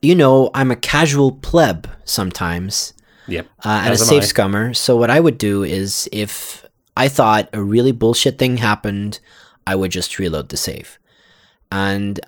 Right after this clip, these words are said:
Speaker 1: I remember for the original X COM, there's a setting that you can actually, uh, select that the same R N G will,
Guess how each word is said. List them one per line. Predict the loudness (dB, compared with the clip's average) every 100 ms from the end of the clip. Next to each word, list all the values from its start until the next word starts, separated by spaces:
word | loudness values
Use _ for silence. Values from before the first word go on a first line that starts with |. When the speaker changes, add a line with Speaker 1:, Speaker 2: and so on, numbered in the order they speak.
| -2
Speaker 1:
I |
remember | 2 2 2 4 2
for | 2 0 0
the | 2
original | 2 2 4 4 2
X | 0 -2
COM, | -2 0
there's | 0 0
a | -2
setting | 2 2 2 0 -2
that | -6
you | -6
can | -2 -2
actually, | 0 0 2 0 -2 -8 _ _ _ _ -10
uh, | -4 -4 -4
select | 0 2 2 0
that | -2 -6
the | -6 -2
same | 0 0 0 0 0 -2 -4 0
R | 2
N | 2 0
G | -2 -4
will, | -4 -8